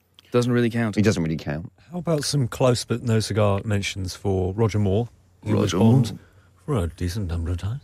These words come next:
Speaker 1: He played Bane. <laughs> He played Bane. <laughs>
Speaker 3: He played Bane.
Speaker 1: "I'm going to get you, Batman. Now is not the time for fear. That comes later."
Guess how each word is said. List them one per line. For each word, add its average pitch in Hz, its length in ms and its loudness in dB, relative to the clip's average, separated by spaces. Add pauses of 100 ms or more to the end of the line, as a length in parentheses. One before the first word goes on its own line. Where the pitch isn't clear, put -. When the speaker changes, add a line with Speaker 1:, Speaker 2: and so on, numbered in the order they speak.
(120)
Speaker 1:
He 80 160 2
played 80 260 -4
Bane. 101 480 2 (160)
<laughs> - 140 0 (400)
He - 80 -2
played - 240 -8
Bane. 107 240 -2 (440)
<laughs> - 440 0
Speaker 3:
He 120 100 2
played 107 340 0
Bane. 110 340 -2 (920)
Speaker 1:
"I'm 78 200 -2
going 85 180 0
to 92 60 2
get 107 160 0
you, 113 100 4
Batman. 113 500 0 (380)
Now 67 300 0
is 90 160 -2
not 90 100 -4
the - 80 -8
time 87 240 -2
for 85 100 -6
fear. 101 300 2 (380)
That - 300 -6
comes 113 260 4
later." 139 340 -2